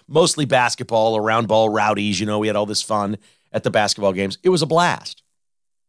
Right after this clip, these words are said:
I had to run for that position. We won in a landslide. It was easy. Now, I never wanted to run for student body president. That seemed way too serious. And I didn't want these meetings in the library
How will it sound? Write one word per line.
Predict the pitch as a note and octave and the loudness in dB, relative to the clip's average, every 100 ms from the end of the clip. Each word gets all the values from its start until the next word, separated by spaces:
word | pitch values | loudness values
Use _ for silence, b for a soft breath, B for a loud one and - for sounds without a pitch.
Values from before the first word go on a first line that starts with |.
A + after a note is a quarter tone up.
| _ _ _ _ _ - _ | _ _ _ _ _ -20 _
I | D#3 | 0
had | |
to | D3 | 0
run | A#2+ D#3+ G3+ | 2 2 2
for | - | 0
that | A2 E2+ | 0 0
position. | F2+ D2 D2 - - _ _ _ _ _ _ _ | -4 -6 -6 -8 -12 _ _ _ _ _ _ _
We | - D#3+ | -2 0
won | D3+ D#3+ | 2 0
in | C#3+ | 0
a | C3 | 0
landslide. | D3+ F3+ D#3+ - D2 G#1+ - _ _ _ _ _ _ | 2 2 2 0 -4 -6 -12 _ _ _ _ _ _
It | D#3+ | 2
was | F3 D#3 | 2 2
easy. | F#3+ A2 | 0 0
Now, | G#2+ D#3 | 0 0
I | |
never | A3+ F#3+ | 2 2
wanted | F3+ E3+ | 0 0
to | C3 | 0
run | D#3+ | 0
for | D3 | 0
student | B2 - C#3 | -2 0 2
body | A#2+ E3+ E3+ | 4 4 2
president. | G2 F2 G#2+ C3+ B B - | 0 -2 -2 -4 B B -4
That | E3 | -2
seemed | - G3+ | 0 -2
way | E3 E3 | 0 -2
too | D#3+ | -2
serious. | D3 - E3+ A#2+ - - - _ _ _ _ _ - | -2 0 0 -2 -10 -18 -20 _ _ _ _ _ -6
And | A#2+ | -2
I | E3 | 0
didn't | D#3 | 0
want | E3+ E3+ | -2 0
these | D3+ B2+ | -4 -6
meetings | B2 B2 C#3+ D3 C#3+ B2+ G2+ | -8 -4 -2 0 0 0 0
in | A2+ | 0
the | G2+ | 0
library | G#2 C3 A2+ E2+ C2+ A1 - | 2 2 2 0 -2 -6 -14